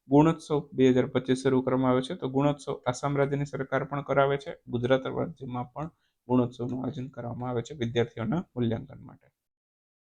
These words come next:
નેશનલ સ્ટેટિસ્ટિક ઓફિસ એટલે કે એન એસ ઓ, એમના દ્વારા જાહેર કરવામાં આવેલા આંકડા પ્રમાણે ભારતનો જી ડી પી બે હજાર પચીસ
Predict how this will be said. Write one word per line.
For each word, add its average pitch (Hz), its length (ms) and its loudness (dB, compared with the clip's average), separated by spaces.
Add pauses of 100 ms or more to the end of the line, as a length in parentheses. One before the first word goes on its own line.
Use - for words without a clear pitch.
(380)
નેશનલ 175 460 2 (1500)
સ્ટેટિસ્ટિક - 680 4
ઓફિસ 151 480 4 (180)
એટલે 131 180 2
કે 135 320 -2
એન 131 160 2
એસ 147 220 0
ઓ, 170 180 -6 (100)
એમના 143 260 4
દ્વારા 135 240 4
જાહેર 131 300 0
કરવામાં 127 360 2
આવેલા 127 240 2
આંકડા 147 260 -4
પ્રમાણે 120 420 -2 (220)
ભારતનો 131 360 0
જી 127 100 -2
ડી 120 100 -2
પી 127 100 -4
બે 127 180 -4
હજાર 120 140 0
પચીસ 131 340 -10